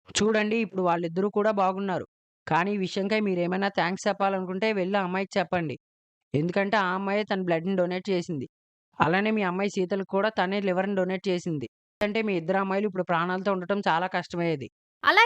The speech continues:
Speaker 2: ఎప్పుడైతే వాళ్ళు వింధ్యాని చూస్తారో ఒక్కసారిగా వాళ్ళకి గుండె ఆగినంత పనవుతుంది. ఏ అమ్మాయినైతే వాళ్ళు ఇప్పటి వరకు చాలా అసహ్యించుకున్నారో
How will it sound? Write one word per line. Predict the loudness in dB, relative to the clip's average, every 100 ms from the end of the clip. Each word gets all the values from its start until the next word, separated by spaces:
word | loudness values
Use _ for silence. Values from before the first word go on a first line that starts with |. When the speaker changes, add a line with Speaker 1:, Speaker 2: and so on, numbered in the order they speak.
| 6
Speaker 2:
ఎప్పుడైతే | 2 2 2 2 2
వాళ్ళు | 4 4
వింధ్యాని | 0 -2 -2 0 0
చూస్తారో | -2 -4 -2 2 2 2 0 -2
ఒక్కసారిగా | -4 -4 0 2 2 2 2
వాళ్ళకి | 2 2 0 -4
గుండె | -6 -2 2
ఆగినంత | 4 2 -2 -4 -2
పనవుతుంది. | -2 -2 -4 -4 -4 -4 -6 0
ఏ | 2 4
అమ్మాయినైతే | 2 2 2 0 -2 0
వాళ్ళు | 4 4 2
ఇప్పటి | -4 -6 -2
వరకు | -4 -4 -6
చాలా | -2 0 2 2
అసహ్యించుకున్నారో | 2 0 -2 -4 -4 -6 -6 -4 -2 0